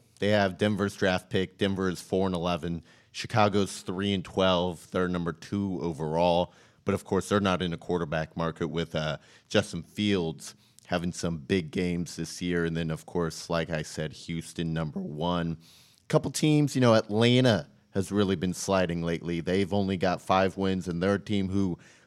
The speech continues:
might be in a quarterback market depending on how they feel about Desmond Ridder. So, uh, i-, if they keep losing, the Colts find a way to win one, that might be a team that gets ahead of them there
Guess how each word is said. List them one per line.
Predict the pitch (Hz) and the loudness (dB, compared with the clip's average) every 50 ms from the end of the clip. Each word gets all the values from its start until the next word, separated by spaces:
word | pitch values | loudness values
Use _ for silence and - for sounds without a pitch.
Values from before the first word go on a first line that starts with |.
| _ - | _ -2
might | 92 101 113 123 - 104 | 2 2 2 2 2 0
be | 90 113 123 135 | 0 2 2 2
in | 117 | 2
a | 101 | 0
quarterback | - - - 98 90 82 78 87 85 82 - - | 0 -2 0 0 0 0 0 0 0 0 -2 -2
market | 87 85 87 85 - - - - | -2 -2 -2 -2 -4 -8 -10 -10
depending | - - 101 92 92 90 87 87 | -8 -6 -4 -2 -2 -2 -2 -2
on | 87 87 87 | -2 -4 -4
how | 90 95 90 | -4 -4 -4
they | 85 78 85 | -2 -2 -4
feel | - - 95 92 90 | -4 -2 -2 -2 0
about | 82 78 85 78 67 80 | 0 -2 -2 -4 -4 -2
Desmond | - 98 95 98 92 - 92 85 78 73 78 | 0 0 0 0 0 -4 -6 -6 -6 -2 0
Ridder. | 92 98 90 98 92 85 - - - - - - - - _ _ - | 0 0 2 0 -2 -2 -4 -8 -16 -20 -20 -20 -20 -20 _ _ -6
So, | - - 98 92 87 87 | 0 2 4 4 4 4
uh, | 87 85 82 82 82 78 78 - _ _ _ _ _ - 95 | 2 2 2 0 0 -2 -4 -8 _ _ _ _ _ -4 0
i-, | 98 | 2
if | 101 82 92 92 78 92 85 - | 2 4 2 2 2 0 0 2
they | - 117 113 110 | 4 4 4 4
keep | - - 110 - - | 2 0 -2 0 2
losing, | 101 107 107 107 101 104 104 101 95 | 2 2 2 2 2 0 0 0 0
the | 95 | -2
Colts | - - 104 104 104 | 0 0 -2 -2 -2
find | - - 98 101 98 95 | 0 0 0 0 2 0
a | |
way | 95 95 95 95 | 2 2 2 0
to | 95 | 0
win | 85 95 101 101 95 | 0 -2 -2 -2 -2
one, | 92 90 90 90 | -2 -4 -2 -2
that | 90 85 - | -4 -4 -2
might | 87 95 92 | -2 -2 -2
be | - 90 92 | -2 -2 -4
a | 87 | -2
team | - - 98 92 | -2 -2 -2 0
that | 87 87 | 0 0
gets | 78 90 87 - | 0 -2 -2 -4
ahead | 90 87 95 98 90 | -4 -2 0 0 0
of | 92 78 | 0 0
them | 85 82 85 85 | 0 -2 0 2
there | 90 90 85 82 80 | 2 2 2 0 -2